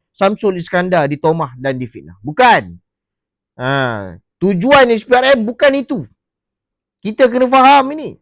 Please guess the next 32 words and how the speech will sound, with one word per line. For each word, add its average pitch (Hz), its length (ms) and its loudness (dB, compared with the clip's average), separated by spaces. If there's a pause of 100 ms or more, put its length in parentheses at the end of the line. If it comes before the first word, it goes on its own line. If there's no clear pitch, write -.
(300)
S 175 260 0
P 185 80 -14
R 262 240 6
M 254 140 2
ini 269 180 -2
kena 254 240 4
mendengar 254 640 4
dan 233 240 2
juga 240 240 2
meneliti 226 640 -2
apa 233 400 0
aduan 226 600 2
dan 208 180 0
juga 214 380 -2
dokumen-dokumen 202 960 -4
daripada 180 400 0
Albert 151 400 -2
Tay. 139 160 -12 (1040)
Selaku 156 480 -2
orang 190 320 4
yang 165 240 -2
dikatakan 165 540 -4
mengadu 151 400 0 (420)
dan 151 220 2
selaku 185 340 0
orang 170 320 2
yang 156 160 -2
mungkin 285 560 0 (380)
disyaki 170 500 -4
sebagai 156 460 -2
pemberi 160 340 -6
rasuah. 110 320 -12